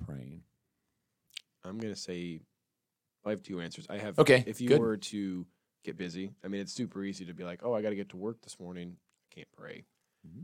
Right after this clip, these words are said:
Speaker 2: You know, I'm gonna be late." Um, the other thing is you could lose hope.
Speaker 1: Uh-huh. Yeah. Good. Kenny, how about you? What's something, what's, what's one way, and Josiah, same question for you.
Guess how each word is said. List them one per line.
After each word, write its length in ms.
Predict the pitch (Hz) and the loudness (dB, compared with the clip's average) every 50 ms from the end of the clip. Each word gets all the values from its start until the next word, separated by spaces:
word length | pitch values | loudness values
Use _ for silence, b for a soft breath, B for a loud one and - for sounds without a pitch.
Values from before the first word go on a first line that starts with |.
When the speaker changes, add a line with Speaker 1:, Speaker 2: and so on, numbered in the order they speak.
| 190 - _ - | -16 -18 _ -10
Speaker 2:
You 60 | 92 | -8
know, 140 | 90 90 87 | -6 -6 -6
I'm 60 | - | -6
gonna 140 | 92 95 90 | -8 -8 -8
be 100 | 85 85 | -8 -8
late." 300 | 85 85 82 78 73 - _ _ - - - _ _ _ _ _ - | -8 -6 -8 -8 -10 -12 _ _ -20 -20 -20 _ _ _ _ _ -12
Um, 320 | 85 82 80 80 80 73 - | -10 -10 -8 -10 -12 -14 -8
the 80 | - 98 | -2 -2
other 80 | 113 127 | 0 0
thing 180 | 131 131 113 104 | 0 0 0 0
is 260 | 95 95 90 87 165 | 0 -2 -2 -6 -8
you 100 | 180 180 | -10 -10
could 160 | 175 - - | -10 -12 -12
lose 200 | 90 92 - - | -12 -12 -12 -12
hope. 280 | - 90 82 - - _ _ _ _ _ _ _ | -12 -12 -12 -12 -14 _ _ _ _ _ _ _
Speaker 1:
Uh-huh. 320 | - 80 76 95 104 143 147 - _ _ _ _ _ _ | -6 -2 2 4 4 4 2 0 _ _ _ _ _ _
Yeah. 260 | - 80 90 90 87 - - _ _ _ _ _ | 4 4 4 4 4 0 -6 _ _ _ _ _
Good. 220 | - - 117 - | 6 6 6 6
Kenny, 180 | - - 117 127 | 6 6 8 10
how 40 | 135 120 | 10 10
about 220 | 110 107 101 - | 10 8 8 6
you? 120 | 98 90 | 6 6
What's 160 | 92 113 - - | 6 6 6 6
something, 340 | - 127 110 - 107 101 | 6 6 6 6 4 6
what's, 240 | 101 113 107 - - | 6 6 6 4 4
what's 260 | 98 110 120 117 - - | 6 6 6 6 4 4
one 220 | 104 110 110 107 | 4 4 6 6
way, 100 | 104 104 | 6 6
and 80 | 101 87 | 4 4
Josiah, 320 | 92 87 - - 95 95 90 | 2 0 4 6 6 6 6
same 180 | - 95 92 87 | 4 0 -2 0
question 300 | - 95 90 - - 85 | 2 0 0 0 -2 -6
for 140 | - 92 | -2 2
you. 280 | 90 90 90 90 85 82 | 4 6 6 6 4 2